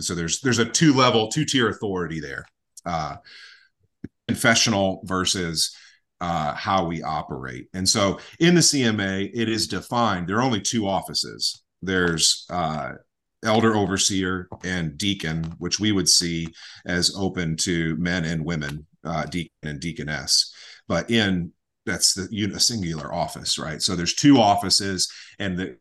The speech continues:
very much arguing what the, those who have proposed these changes, very much arguing that they're not adjusting the offices. It's still elder, overseer, and deacon,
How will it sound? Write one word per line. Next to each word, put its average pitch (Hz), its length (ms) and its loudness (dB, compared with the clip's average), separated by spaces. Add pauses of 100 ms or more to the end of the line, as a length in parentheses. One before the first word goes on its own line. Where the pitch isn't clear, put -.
very 120 400 4
much 104 340 2
arguing 92 640 -2
what 85 160 -6
the, 87 220 -4
those 101 300 0
who 101 100 -2
have 87 200 -6
proposed 120 760 0
these 85 240 -4
changes, 78 640 -4 (340)
very 123 180 4
much 135 220 2
arguing 107 360 0
that 87 140 -6
they're 87 120 -4
not 98 540 0 (180)
adjusting 104 640 -2
the 113 80 2
offices. 80 800 -6 (440)
It's 87 200 2
still 113 760 2 (440)
elder, 110 560 -2 (460)
overseer, 104 800 0
and 95 180 -4
deacon, 85 520 -6